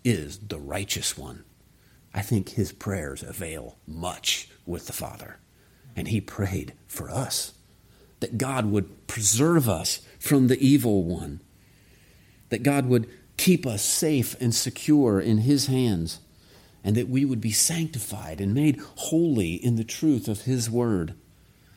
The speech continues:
What a beautiful prayer and a wonderful promise for us.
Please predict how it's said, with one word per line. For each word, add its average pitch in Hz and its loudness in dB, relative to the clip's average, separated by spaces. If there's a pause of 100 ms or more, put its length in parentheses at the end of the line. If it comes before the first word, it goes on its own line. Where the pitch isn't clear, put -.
(260)
What - -14
a - -6
beautiful 147 -2 (200)
prayer 160 -4
and 90 -2
a 104 2
wonderful 131 -2
promise 139 -4 (220)
for - -10
us. - -8